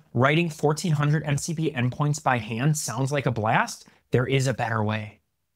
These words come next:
With M C P, your A I assistants can seamlessly handle tasks like buying phone numbers through Claude, checking call logs in Cursor, or even verifying if a random text message saying, "Hey," is legitimate using Copilot.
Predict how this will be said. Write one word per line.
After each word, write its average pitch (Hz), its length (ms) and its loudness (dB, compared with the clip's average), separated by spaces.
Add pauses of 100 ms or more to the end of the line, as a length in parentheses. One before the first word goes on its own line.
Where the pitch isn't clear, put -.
(120)
With 185 220 0
M 262 160 2
C 247 220 -2
P, 208 400 -2 (100)
your 151 220 2
A 180 140 2
I 196 140 0
assistants 160 580 -6
can 160 120 -2
seamlessly 214 680 0
handle 160 380 2
tasks 131 500 -2
like 107 180 -6
buying 135 280 2
phone 160 300 2
numbers 160 300 0
through 104 160 -10
Claude, 135 480 2 (640)
checking 247 360 2
call 175 300 2
logs 190 260 2
in 160 100 -2
Cursor, 190 540 -4 (340)
or 202 100 4
even 269 280 2
verifying 196 720 0
if 151 140 0
a 156 40 6
random 165 400 2
text - 400 -4
message 170 400 -2
saying, 131 300 -6
"Hey," 160 540 -2 (180)
is 156 220 0
legitimate 180 480 0
using 175 300 0
Copilot. - 540 -4